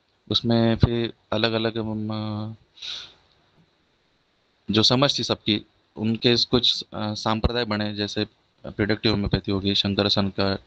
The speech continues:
teaching हो गया, कुछ अलग doctors भी थे उसमें। तो फिर उनको सुनना पड़ा, क्योंकि प्रैक्टिस करनी है तो कुछ जानना ज़रूरी था। तो उनको seminars किए, फिर भी कुछ understanding नहीं बन रही थी।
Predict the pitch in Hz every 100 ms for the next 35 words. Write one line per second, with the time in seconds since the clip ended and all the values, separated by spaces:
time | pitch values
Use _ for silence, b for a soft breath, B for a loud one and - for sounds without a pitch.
0 | - 98 101 92 92 95 98 B B B
1 | B B B _ _ 107 - 101 101 101
2 | 98 92 - 98 95 92 90 92 - 92
3 | - b b b b _ _ - 117 117
4 | 107 120 120 _ _ _ _ _ 117 117
5 | 120 113 107 107 101 98 101 - - _
6 | _ 110 117 117 - _ _ 110 - -
7 | 113 117 113 120 - - - - 113 113
8 | 113 110 110 - 107 - b b b b
9 | _ _ _ _ 113 113 117 - 120 113
10 | 117 107 107 107 - 107 113 _ _ _
11 | _ _ _ - 123 123 131 123 120 120
12 | 120 120 120 113 104 95 95 -